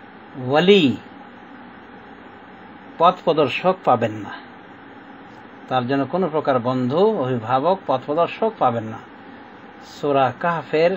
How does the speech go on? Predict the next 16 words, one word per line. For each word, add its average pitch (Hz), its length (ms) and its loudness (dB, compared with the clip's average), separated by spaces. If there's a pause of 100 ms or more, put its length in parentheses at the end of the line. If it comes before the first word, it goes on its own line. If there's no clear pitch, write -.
(120)
সতেরো 170 180 -2
নম্বর 143 220 2
আয়াতে 127 240 2
আল্লাহ 135 220 0
এভাবে 123 240 2
বলছেন। 113 260 -4 (200)
তাহলে 175 260 4
বোঝা 196 220 6
যাচ্ছে 180 280 6
যে 165 120 2
পুরোটাই 202 560 4 (920)
হেদায়েতের 175 420 2
পুরোটাই 208 320 4
আল্লাহর 160 320 6
উপর 175 240 2
নির্ভরশীল। 123 600 0